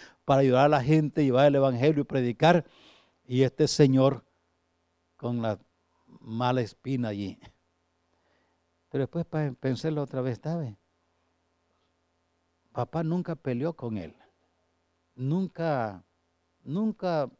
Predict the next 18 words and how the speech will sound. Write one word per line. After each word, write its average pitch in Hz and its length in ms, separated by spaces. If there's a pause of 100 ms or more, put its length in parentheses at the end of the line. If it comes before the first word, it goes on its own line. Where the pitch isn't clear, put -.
(200)
<clears throat> - 800
le 131 200
hizo 160 380
un, 135 640
un 147 80
escándalo. 120 920 (500)
Aunque 156 220
estaba 214 300
en 359 60
la 381 60
iglesia, 339 480 (360)
casi 214 260
siempre 185 380
don 151 120
Ramón 131 340
estaba 139 340
en 143 80
disciplina. 113 720